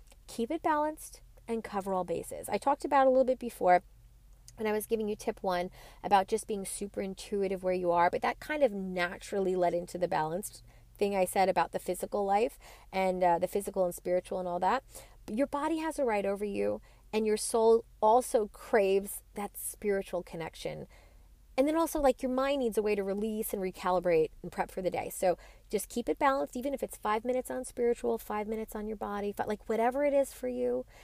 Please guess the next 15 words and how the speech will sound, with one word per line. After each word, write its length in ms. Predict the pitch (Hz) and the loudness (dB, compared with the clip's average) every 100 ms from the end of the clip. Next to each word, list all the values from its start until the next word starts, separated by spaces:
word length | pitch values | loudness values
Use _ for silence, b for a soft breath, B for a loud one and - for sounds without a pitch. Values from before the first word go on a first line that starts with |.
| B | B
If 120 | 180 - | -10 -6
you 80 | |
need 180 | 214 220 | -4 -4
your 100 | 208 | -6
hydration, 760 | 202 202 196 240 233 - 233 226 | -8 -8 -4 0 0 0 -4 -4
you're 80 | 208 | -6
feeling 260 | 196 190 | -8 -10
super, 320 | 185 - - - b b | -10 -8 -8 -10 b b
like, 140 | 185 180 | -4 2
dehydrated, 680 | 226 220 233 226 226 220 | 2 2 0 2 0 0
li-, 140 | 226 226 b - | -2 -6 b -12
incorporate 560 | 160 - 151 208 226 | -8 -4 -4 0 0
that 180 | - - | 2 -2
water 340 | - 285 349 | 0 0 0
more 360 | 311 226 180 160 | -2 -2 -2 -4